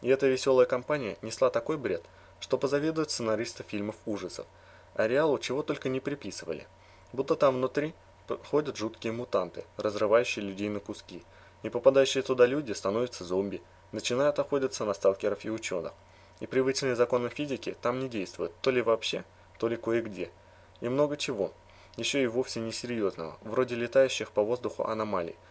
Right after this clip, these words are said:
за пару секунд перемалывающих любого в них попавшего, до состояния фарша.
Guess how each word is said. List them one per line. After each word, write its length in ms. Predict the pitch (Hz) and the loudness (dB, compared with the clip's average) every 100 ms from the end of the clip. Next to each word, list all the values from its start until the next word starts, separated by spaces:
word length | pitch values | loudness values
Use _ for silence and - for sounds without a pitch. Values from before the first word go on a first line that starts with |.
| - | -4
за 80 | - | 2
пару 220 | 110 110 | 8 8
секунд 360 | 104 - - 139 | 6 -4 -4 -4
перемалывающих 760 | - 104 101 101 101 - 98 107 | -2 0 2 2 0 -2 -6 -6
любого 400 | 101 127 127 95 | 0 0 0 -2
в 80 | |
них 120 | 90 - | -6 2
попавшего, 640 | 113 - 90 - - - - - - | 4 6 4 2 -8 -10 -14 -20 -12
до 80 | 104 | -10
состояния 580 | - - 107 104 113 | -4 0 2 2 -2
фарша. 420 | 113 101 87 - | 2 2 4 -2